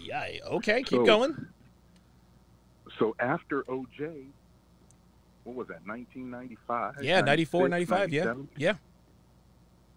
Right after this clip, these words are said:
Speaker 2: After O J, black men couldn't get away with murdering
Speaker 1: Nope.
Speaker 2: anybody.
Speaker 1: Nope.
Speaker 2: Okay?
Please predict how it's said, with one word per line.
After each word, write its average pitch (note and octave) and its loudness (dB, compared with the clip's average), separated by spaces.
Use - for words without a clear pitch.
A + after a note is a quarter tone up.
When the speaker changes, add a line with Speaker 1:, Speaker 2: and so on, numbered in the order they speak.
Speaker 2:
After C3 2
O C3 0
J, C#3 -6
black B2 -2
men D3 0
couldn't C#3 -2
get C#3+ 4
away C#3 -2
with A#2 2
murdering A2+ 2
Speaker 1:
Nope. A#3 4
Speaker 2:
anybody. F#2 -4
Speaker 1:
Nope. F#3 0
Speaker 2:
Okay? A#2+ -4